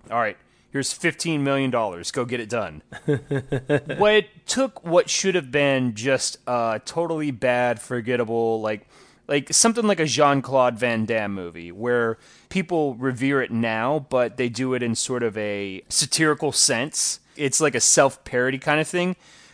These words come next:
Speaker 1: What kept it from that was the fact that it was a film by Paul Verhoeven. He was somebody that was ahead of his time in terms of he saw what was going on in cinema in the nineteen eighties,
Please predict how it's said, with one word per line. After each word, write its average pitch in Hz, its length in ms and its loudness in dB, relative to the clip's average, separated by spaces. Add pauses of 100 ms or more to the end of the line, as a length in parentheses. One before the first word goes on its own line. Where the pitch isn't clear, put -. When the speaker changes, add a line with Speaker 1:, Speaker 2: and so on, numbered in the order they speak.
Speaker 1:
What 139 260 0
kept - 280 0
it - 100 -6
from 123 240 0
that 117 340 0
was 101 300 -6
the 107 100 -8
fact 101 500 -6
that 98 360 -4
it 98 180 -12
was 101 520 -6
a 92 380 -8
film 117 580 -2 (100)
by 95 640 -2 (100)
Paul 147 280 4
Verhoeven. 120 560 2 (100)
He 202 160 -8
was 180 160 -2
somebody 143 360 -2
that 123 120 -6
was 110 140 -8
ahead 123 200 -2
of 123 60 -4
his 135 140 -6
time 143 400 -2 (480)
in 143 120 0
terms 143 380 2
of 127 200 2
he 190 180 -8
saw 143 380 2
what 139 160 -2
was 117 120 -10
going 131 300 -2
on 120 200 -2
in 113 100 -6
cinema 131 600 -2 (440)
in 123 260 0
the 120 60 -2
nineteen 131 400 -2
eighties, 139 600 -6